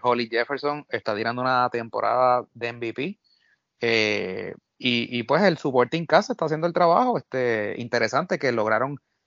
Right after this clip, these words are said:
eh, eh, a, traer de vuelta a, a Pelacoco,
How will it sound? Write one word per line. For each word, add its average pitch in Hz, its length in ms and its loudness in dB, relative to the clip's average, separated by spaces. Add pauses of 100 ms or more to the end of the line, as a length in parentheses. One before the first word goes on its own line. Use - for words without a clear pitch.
(100)
eh, 113 640 -2 (420)
eh, - 280 -6
a, - 300 4 (240)
traer 123 280 6
de 139 80 8
vuelta 143 420 4
a, 123 340 2
a 120 60 2
Pelacoco, 127 580 0